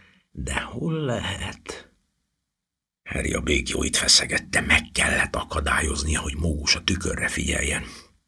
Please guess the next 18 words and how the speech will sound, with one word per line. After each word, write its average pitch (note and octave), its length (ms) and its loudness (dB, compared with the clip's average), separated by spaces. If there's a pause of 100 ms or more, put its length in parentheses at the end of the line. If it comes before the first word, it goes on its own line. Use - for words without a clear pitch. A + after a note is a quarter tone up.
(180)
Végig A#2+ 440 12
úgy G#2+ 120 8
éreztem, G2+ 420 8
hogy G#2 160 2
Piton G2 380 6
gyűlöl F2+ 400 10
engem. F2+ 440 6 (420)
"Hát F#2+ 320 6
nem F#2 200 6
is E2 140 6
vagy D#2 180 4
a C#2+ 80 2
kedvence, C#2 560 2
az D2+ 140 4
biztos", D2 440 2
felelte C2+ 380 2
félváról C#2 600 0
Mógus. C#2+ 520 0